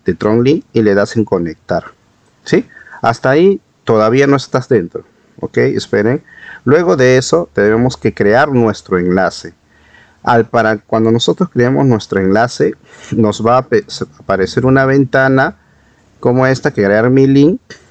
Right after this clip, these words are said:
y luego les va a salir una ventana, este, de Tron Link como esta de aquí,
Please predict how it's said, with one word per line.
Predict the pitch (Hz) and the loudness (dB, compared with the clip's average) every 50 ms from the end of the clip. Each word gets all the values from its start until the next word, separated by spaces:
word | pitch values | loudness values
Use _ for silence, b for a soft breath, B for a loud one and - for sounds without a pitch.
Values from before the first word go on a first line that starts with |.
| B B _ _ _ _ _ | B B _ _ _ _ _
y | - 143 151 156 | 0 2 4 4
luego | 147 143 147 147 147 143 151 156 | 4 4 4 4 4 4 2 2
les | 151 135 120 117 | 2 2 0 0
va | 113 117 | 0 -2
a | |
salir | 120 - 123 120 120 123 127 135 - | -2 -2 -2 0 0 0 0 0 -2
una | - 127 131 131 127 | 0 0 2 2 2
ventana, | 120 110 107 101 - - 120 120 120 120 120 120 120 123 131 - b b b b b b b b b b b | 2 2 0 0 0 0 0 0 0 0 2 2 0 0 -2 -6 b b b b b b b b b b b
este, | - 104 98 101 98 - - - _ - 95 95 90 87 85 85 92 | 0 2 2 2 0 -2 -8 -16 _ -2 0 2 4 4 4 2 2
de | 95 98 | 2 0
Tron | 90 - 117 120 123 123 123 | 0 0 0 2 2 2 2
Link | 120 127 135 135 | 2 2 2 2
como | - 107 101 104 107 | 0 0 0 0 0
esta | 117 120 - - 139 | -2 -2 -2 -2 0
de | 143 | 0
aquí, | 139 135 - - - 147 170 175 | 0 0 -2 0 0 2 2 0